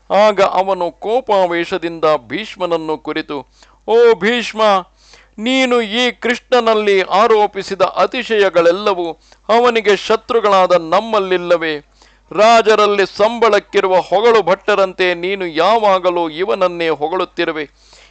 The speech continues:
ಇತರರನ್ನು ಮುಖಸ್ತುತಿ ಮಾಡಿ ಬದುಕಬೇಕೆಂಬ ಆಸೆಯು ನಿನಗಿದ್ದರೆ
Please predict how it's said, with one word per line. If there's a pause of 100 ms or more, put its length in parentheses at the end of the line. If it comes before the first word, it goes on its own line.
(100)
ಇತರರನ್ನು
ಮುಖಸ್ತುತಿ
ಮಾಡಿ
ಬದುಕಬೇಕೆಂಬ
ಆಸೆಯು
ನಿನಗಿದ್ದರೆ